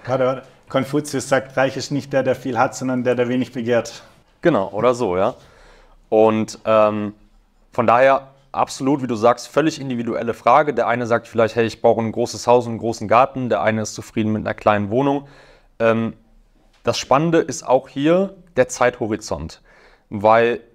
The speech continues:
Speaker 2: wenn wir davon ausgehen und dem Glauben schenken, was du beispielsweise eben gesagt hast in deinem Vortrag, äh, dann ist es so, dass Bitcoin das wertvollste Asset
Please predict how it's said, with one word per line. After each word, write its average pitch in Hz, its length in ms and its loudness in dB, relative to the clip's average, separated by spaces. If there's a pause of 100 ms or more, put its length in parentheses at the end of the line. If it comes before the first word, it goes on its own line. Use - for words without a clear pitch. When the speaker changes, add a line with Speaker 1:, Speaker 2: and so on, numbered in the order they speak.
(240)
Speaker 2:
wenn 110 320 2
wir 170 80 -2
davon 143 240 0
ausgehen 143 440 0
und 101 200 -6
dem 113 180 0
Glauben 131 300 4
schenken, 104 500 -6
was 104 160 -4
du 143 140 -4
beispielsweise 117 520 0
eben 107 200 -4
gesagt 107 320 2
hast 98 100 -10
in 110 80 -2
deinem 107 140 -2
Vortrag, 110 340 0 (220)
äh, 110 240 4
dann 110 180 2
ist 127 100 -4
es 120 140 -6
so, 127 140 2
dass - 420 -2
Bitcoin 120 600 0
das 104 160 -2
wertvollste 120 600 0
Asset 120 300 0